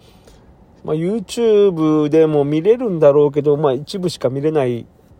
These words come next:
だろうし、あと侍とかもね、有料だから、プロレスファンっていうのは、こういうことに関してはすごく先駆けてたわけで、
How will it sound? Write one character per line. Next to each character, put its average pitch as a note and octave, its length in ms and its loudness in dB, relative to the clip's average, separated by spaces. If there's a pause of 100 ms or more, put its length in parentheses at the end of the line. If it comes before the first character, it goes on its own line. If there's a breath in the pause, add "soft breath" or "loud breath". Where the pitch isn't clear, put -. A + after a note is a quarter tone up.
だ B2 120 -4
ろ A2+ 120 0
う A2+ 40 -2
し、 G#2+ 260 -10
あ F#3+ 60 -4
と - 80 -10
侍 D3 480 0
と B2 120 -6
か G2+ 160 -2
も A#2 160 -10
ね、 G3+ 160 -2
有 C#3+ 220 -4
料 A#2+ 500 -2 (240)
だ A#2+ 140 -6
か A2+ 100 -6
ら、 A2 240 -4 (680 loud breath)
プ B3+ 80 2
ロ D#4+ 140 2
レ G4 80 4
ス - 200 -10
フ F4 100 0
ァ F4+ 200 -2
ン A#3+ 40 -6
っ - 20 -18
て - 160 -10
い - 20 -4
う A2 60 -8
の G#2 100 -6
は、 F#2+ 240 -2 (180)
こ B3+ 340 -4
う B3+ 40 -4
い B3+ 60 -4
う B3 60 -6
こ C4 120 -8
と F#3+ 80 -6
に C#3 100 -4
関 - 140 -6
し - 40 -8
て G#2+ 40 -6
は F#2+ 60 -8
す - 100 -10
ご F3+ 100 0
く - 60 -8
先 - 320 -12
駆 G3+ 320 0
け - 0 -
て - 160 -10
た F#2 200 -2
わ A#2 140 -2
け G2+ 140 -6
で、 G2 300 -4